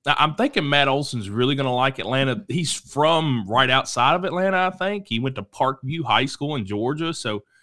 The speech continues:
um, I mean, you, you gotta think the kid was probably a, a, a Titans fan growing up. I can call him a kid 'cause he's younger than me. That's nuts. I'm old. I turned thirty not too long ago, so some of my hair is getting gray, but, um,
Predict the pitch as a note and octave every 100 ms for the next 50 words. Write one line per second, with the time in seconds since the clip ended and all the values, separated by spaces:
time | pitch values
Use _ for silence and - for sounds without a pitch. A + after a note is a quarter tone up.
0 | _ _ _ _ _ - G#2 G2+ G2 F2+
1 | E2+ _ _ _ - B2 A#2 A#2+ - A2+
2 | C3+ C3 D#3 D#3 A2+ C#3+ C3+ A2 A#2+ A#2+
3 | C3 B2+ G#2 G#2 G#2 - G2+ - A#2 A#2+
4 | A#2+ - B2 B2+ A#2 A2+ A#2 A#2 A2 C3
5 | G#2 - A#2+ B2 A#2 - B2+ C3 A#2 F#2+
6 | F#2+ G2 A2+ B2 A#2+ B2 C3 G#2 G2+ -
7 | G2 G#2+ - - _ F2+ F#2 G2+ G#2+ A2+
8 | A#2+ A2 - C3+ A2+ A#2 A#2 B2 A#2+ -
9 | B2+ C3 C3+ C#3+ D3 C#3+ C3+ G#2 G#2 G2+
10 | _ _ _ - _ - D#3 C3+ B2 G#2
11 | A#2+ B2+ C3+ A#2 C3+ A2 A#2+ B2+ C3+ D3
12 | - G#2+ - - _ - - - A2+ A2+
13 | G#2+ F#2+ F2+